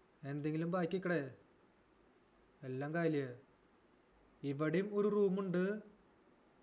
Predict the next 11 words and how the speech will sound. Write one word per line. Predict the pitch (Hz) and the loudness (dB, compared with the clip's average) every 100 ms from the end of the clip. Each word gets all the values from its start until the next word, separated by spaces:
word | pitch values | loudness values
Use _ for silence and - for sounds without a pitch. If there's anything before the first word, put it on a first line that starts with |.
| _ 156 | _ -2
ഏയ്, | 208 175 | 0 2
ഇതെന്തത്? | 185 214 214 180 175 170 160 - - _ - - _ 151 | 2 2 0 4 6 4 0 -6 -20 _ -20 -20 _ -2
ഈ | 160 196 | 2 4
വീട്ടിൽ | 196 196 196 | 4 4 4
രണ്ട് | 202 170 190 | 4 6 4
അടുക്കളയാ? | 185 160 143 123 - - - _ _ _ - - | 4 2 2 -4 -14 -20 -20 _ _ _ -20 -12
അത് | 131 151 | -8 -2
കൊള്ളാലോ. | 190 185 180 175 165 156 - - _ _ _ _ _ _ - - _ _ - | 0 4 4 4 2 -2 -10 -20 _ _ _ _ _ _ -20 -20 _ _ -8
പക്ഷേ | 139 - 165 180 190 175 | -8 -4 0 2 2 2
എല്ലാം | 165 165 202 | 0 0 2
കാലിയാ, | 202 170 180 156 | 2 4 4 4